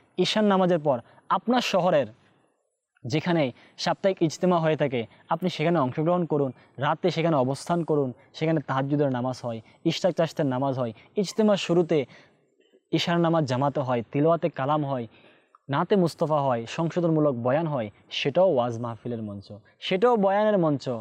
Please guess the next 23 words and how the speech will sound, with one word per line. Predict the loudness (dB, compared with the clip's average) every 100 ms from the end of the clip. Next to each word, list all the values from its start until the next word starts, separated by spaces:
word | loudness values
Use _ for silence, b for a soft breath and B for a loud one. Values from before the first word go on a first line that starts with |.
| -10 b b
সেখানেও | -2 0 2
দিন | 4 2
ইসলামের | 2 0 0
কথা | 0 0
হয়। | -2 -2
আপনি | -4 -4 -6 -8 b b b
আমি | 0 0 0
অংশগ্রহণ | 0 2 2 2
করি | 0 -2
ইনশাআল্লাহ | -2 -4 -2 -2
তাআলা, | 0 -2 -4 -8 b -10 -2
দিন | 0
ইসলামের | 0 0 -2 0 -2 -6 b b
সম্পর্কে, | -6 -2 0 0 -2 -4 -4
দিন | 0 2
সম্পর্কে | 2 0 -2 -2 -2 -4 -6 B B 0
অনেক | 2 4 2 0 -4 0
ইলমে | 2 2
দিন | 2 0
আমরা | 0 -2 -4 B B -16
শ্রবণ | -4 0 0
করতে | -2 -6 -8
পারবো। | -10 -12 -14